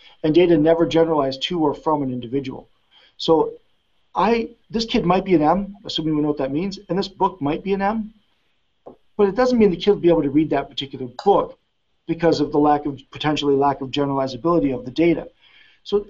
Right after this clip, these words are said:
we have to take that same kind of thinking, apply it to the measures that we use more frequently in school psychology. For, for twenty years, we used curriculum-based measurement, oral reading fluency, without ever stopping and asking,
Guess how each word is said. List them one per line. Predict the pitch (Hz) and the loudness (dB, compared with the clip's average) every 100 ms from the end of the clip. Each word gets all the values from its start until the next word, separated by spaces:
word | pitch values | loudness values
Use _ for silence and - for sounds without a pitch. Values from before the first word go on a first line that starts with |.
| - | -6
we | 214 | 0
have | 247 | 2
to | 247 | 0
take | 247 | 0
that | 175 | 2
same | - 226 247 | 2 2 0
kind | 247 226 | 2 0
of | 185 - | -2 -2
thinking, | 240 233 156 | -2 0 -4
apply | 143 - 170 | -2 2 4
it | 175 | 4
to | 170 | 0
the | 147 | -2
measures | 156 175 175 | 0 0 0
that | 151 151 | -2 -2
we | 147 | 2
use | 147 143 | 2 2
more | 143 | -4
frequently | - 151 - 143 | -2 -4 -4 -6
in | 127 | -6
school | - 139 | -8 -8
psychology. | - 135 - 175 165 - - - - _ - - | -6 -4 0 2 0 -4 -14 -20 -20 _ -14 -10
For, | - 180 180 | -2 -2 0
for | - 208 202 | 2 2 0
twenty | - 262 269 247 | -2 2 4 4
years, | 262 202 | 2 2
we | 175 | 2
used | 175 - - | 2 0 -6
curriculum-based | - 185 175 156 160 | -6 -2 0 2 0
measurement, | 151 202 135 - | -2 -6 -6 -4
oral | 151 156 | 2 2
reading | 151 147 | 2 0
fluency, | 165 202 202 135 123 _ - _ - | 0 -2 0 -6 -10 _ -20 _ -2
without | 190 208 | 0 0
ever | 175 | 0
stopping | 175 180 180 | -2 0 2
and | 156 | 2
asking, | 170 185 156 135 135 | 0 0 -2 -4 -6